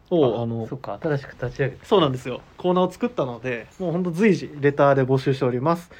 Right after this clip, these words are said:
Speaker 1: えー、ぜひラジオネームとともに、えー、送っていただければと思います。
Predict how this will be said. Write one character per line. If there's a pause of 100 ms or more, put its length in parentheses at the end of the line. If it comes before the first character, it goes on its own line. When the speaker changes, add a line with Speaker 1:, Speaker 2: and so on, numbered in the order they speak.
(380)
Speaker 1:
え
ー、
ぜ
ひ
ラ
ジ
オ
ネ
ー
ム
と
と
も
に、 (100)
え
ー、
送
っ
て
い
た
だ
け
れ
ば
と
思
い
ま
す。